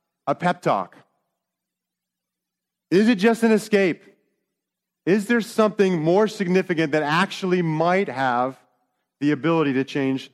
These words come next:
the world around us, or even our world?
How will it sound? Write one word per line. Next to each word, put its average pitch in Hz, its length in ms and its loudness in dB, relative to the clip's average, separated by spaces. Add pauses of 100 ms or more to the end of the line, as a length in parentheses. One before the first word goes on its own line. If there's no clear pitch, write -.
the 127 60 -4
world 120 260 -2
around 107 320 -4
us, - 280 -16 (840)
or 120 120 -6
even 147 380 -2 (160)
our 131 300 0
world? 98 360 -6